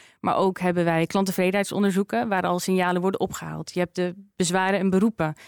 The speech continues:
die, waar aan inhoudelijke analyses worden gedaan door onze juridische afdeling. Zijn ze gegrond? Zijn ze ongegrond?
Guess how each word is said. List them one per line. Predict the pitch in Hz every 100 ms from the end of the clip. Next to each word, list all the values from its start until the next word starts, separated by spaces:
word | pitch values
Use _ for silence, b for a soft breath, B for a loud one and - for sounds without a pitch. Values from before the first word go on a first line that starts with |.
| B
die, | - 175 185 175
waar | 170 175
aan | 185 185 185
inhoudelijke | 202 185 - 175 190 185 180
analyses | 180 175 196 190 170
worden | 175 180
gedaan | 175 175 170
door | -
onze | 175 165
juridische | 175 180 170 170
afdeling. | 170 - 165 165 160 B B
Zijn | - 170
ze | 170
gegrond? | 180 - 196 190
Zijn | - 165
ze | 170
ongegrond? | 202 202 - 180 185